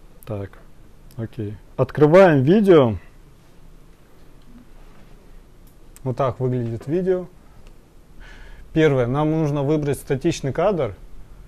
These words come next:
Сейчас попробуем, да. Выбираем статичный кадр. Я вот хочу, чтоб, э, я немножко смотрел в сторону тени. То есть берем не первый кадр, а можно выбрать.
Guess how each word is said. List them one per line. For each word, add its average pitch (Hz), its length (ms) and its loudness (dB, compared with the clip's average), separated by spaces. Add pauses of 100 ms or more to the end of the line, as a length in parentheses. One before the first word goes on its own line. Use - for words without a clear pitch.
(2500)
Сейчас 139 320 -2
попробуем, 127 760 -4 (260)
да. 131 240 -2 (640)
Выбираем 127 440 -2
статичный 135 520 -8
кадр. 120 340 -8
Я 120 240 -4
вот 156 160 -6
хочу, - 320 -2
чтоб, 127 340 -2
э, 120 400 2 (580)
я 143 120 2
немножко 135 680 0 (540)
смотрел 139 360 2
в - 40 -2
сторону 127 460 -6
тени. 113 420 -4 (640)
То 139 60 0
есть 123 180 0
берем 139 320 4
не 135 100 2
первый 208 360 6
кадр, 117 440 2 (180)
а 120 80 -4
можно 151 320 0
выбрать. 120 400 0